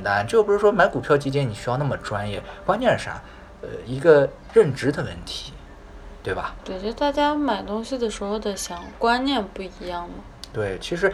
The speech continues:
Speaker 1: 你认知到位，买啥都方便，买啥都便宜。你说搞，搞不搞价？我经常出去，我也搞价了。
Speaker 2: 嗯。
Speaker 1: 啊，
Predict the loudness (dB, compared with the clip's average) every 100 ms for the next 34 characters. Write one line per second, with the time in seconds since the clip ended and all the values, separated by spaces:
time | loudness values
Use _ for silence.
0 | 0 -6 -2 2 4 2 0 6 6 6
1 | -4 -8 -18 -10 -2 -2 -2 2 4 4
2 | 2 -6 -6 -8 -8 -6 -6 -4 -4 -4
3 | -8 -10 -14 -16 -16 -16 -16 -8 2 10
4 | 10 10 4 2 4 6 8 8 8 4
5 | 0 -2 -2 0 -2 -2 -4 -2 -2 -2
6 | 2 6 8 6 4 2 2 0 -4 -8
7 | -10 -10 -6 -6